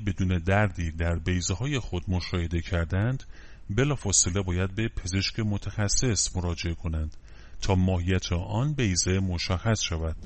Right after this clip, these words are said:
متاسفانه سرطان بیضه در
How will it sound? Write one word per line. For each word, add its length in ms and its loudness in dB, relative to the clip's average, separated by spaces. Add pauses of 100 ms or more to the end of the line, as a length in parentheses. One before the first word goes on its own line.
(680)
متاسفانه 960 4
سرطان 680 2
بیضه 800 2 (120)
در 320 2